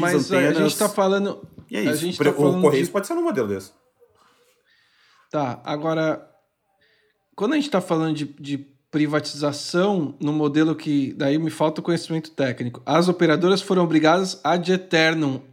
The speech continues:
Speaker 1: a, a ocupar essas áreas? Ou se, ou depois de, porque assim, no modelo de concessão, você fica lá vinte anos, que seja,
Speaker 2: Uhum.
Speaker 1: e aí depois de,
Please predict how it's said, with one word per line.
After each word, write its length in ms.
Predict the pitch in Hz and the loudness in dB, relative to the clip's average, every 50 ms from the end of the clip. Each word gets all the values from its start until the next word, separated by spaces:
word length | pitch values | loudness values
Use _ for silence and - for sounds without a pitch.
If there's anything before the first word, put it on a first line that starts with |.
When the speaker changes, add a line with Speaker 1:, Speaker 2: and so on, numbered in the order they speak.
| _ _ _ _ _ _ - | _ _ _ _ _ _ -8
Speaker 1:
a, 600 | 131 135 131 131 131 127 123 120 120 113 - - _ _ _ _ _ _ _ _ - - _ _ _ _ - | -4 -2 -2 -2 0 -2 -2 -4 -4 -6 -10 -14 _ _ _ _ _ _ _ _ -20 -20 _ _ _ _ -8
a 100 | 135 135 | -6 -4
ocupar 500 | 139 143 139 - 147 131 - 160 147 151 | -4 -4 -4 -6 -10 -8 -4 0 0 0
essas 320 | 151 147 - 143 127 120 123 | 0 0 -4 -8 -8 -6 -4
áreas? 680 | 131 143 160 190 175 143 123 120 117 - - - - _ _ - | 0 2 2 2 2 0 -4 -6 -8 -12 -16 -18 -20 _ _ -10
Ou 100 | 151 143 | -8 -8
se, 160 | 143 - - - | -8 -8 -6 -2
ou 220 | - 156 165 170 | 0 2 2 2
depois 360 | 156 160 156 156 156 160 160 151 | 2 0 -2 0 0 0 0 2
de, 400 | 151 151 147 147 147 - - - - - - - _ - | 2 0 0 -2 -2 -6 -10 -16 -20 -20 -20 -14 _ -2
porque 160 | 170 165 208 | 0 2 2
assim, 140 | 202 202 185 | 2 2 2
no 80 | 180 | 2
modelo 280 | 190 190 185 170 175 165 | 2 4 4 4 4 2
de 120 | 160 170 170 | 2 -2 -2
concessão, 680 | - 190 190 185 185 - 214 208 - - 208 214 240 339 | -2 0 0 0 2 0 0 0 2 2 4 4 4 2
você 160 | - - 285 | 0 -2 -2
fica 280 | - 285 285 285 285 | -2 -2 0 2 2
lá 140 | 269 220 160 | 2 2 2
vinte 420 | 127 123 127 139 156 143 - - 147 | 0 -2 -2 -2 -2 -2 -2 -2 0
anos, 420 | 135 131 135 147 170 151 135 - | 0 2 0 0 -2 -2 -6 -10
que 120 | - - | -14 -18
seja, 560 | - - - 127 123 127 135 135 160 196 302 311 - - - _ _ _ _ - | -14 -10 -8 -6 -6 -6 -6 -6 -6 -6 -6 -8 -10 -16 -20 _ _ _ _ -10
Speaker 2:
Uhum. 200 | 127 117 113 101 | -10 -8 -6 -2
Speaker 1:
e 120 | 98 107 | 0 2
aí 320 | 139 139 143 147 147 147 - - - - | 2 2 2 0 0 -4 -12 -16 -18 -14
depois 440 | 190 156 156 151 - 156 151 151 | -6 -4 -4 -2 0 0 0 0
de, 160 | 143 151 160 | 0 -2 -8